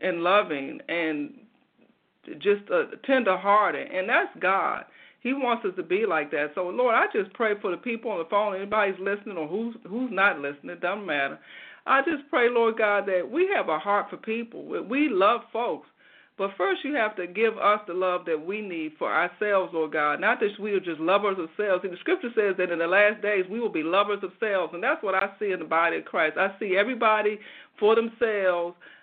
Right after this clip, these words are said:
and they're religious. They play this religious stuff, but really, when you get down to the nuts and bolts of it,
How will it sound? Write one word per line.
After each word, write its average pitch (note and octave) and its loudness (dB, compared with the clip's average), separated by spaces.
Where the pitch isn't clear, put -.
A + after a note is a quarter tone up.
and F#3+ 2
they're G3 2
religious. G3 2
They E3 -4
play A#3+ 0
this F#3+ -2
religious A#3 0
stuff, D#3 -2
but F#3 -2
really, A#3+ -2
when A3+ 0
you D#4+ 6
get C4+ -2
down A3 4
to G#3 -2
the E3 0
nuts A3 0
and E3 -8
bolts A#3 2
of A#3 0
it, G#3+ -2